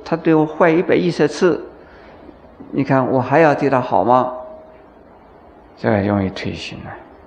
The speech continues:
这个就是障碍啊，也可以说这是一种啊，逆增上缘。如果从这个逆增上缘通过了，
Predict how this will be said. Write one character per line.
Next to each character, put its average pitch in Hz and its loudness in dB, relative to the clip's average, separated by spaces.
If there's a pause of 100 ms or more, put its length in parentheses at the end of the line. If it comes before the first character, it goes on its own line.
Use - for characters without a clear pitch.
(840)
这 208 -4
个 202 0
就 170 -4
是 143 -8
障 170 0
碍 190 0
啊， - -14 (640)
也 104 0
可 - -2
以 123 0
说 113 -6
这 - -8
是 113 -6
一 101 -4
种 98 -4
啊， 92 -10 (440)
逆 170 6
增 156 2
上 98 0 (140)
缘。 87 -12 (1000)
如 123 0
果 127 0
从 - -4
这 - -4
个 117 0
逆 147 2
增 165 2
上 123 0
缘 101 2 (400)
通 202 2
过 131 6
了， 95 -2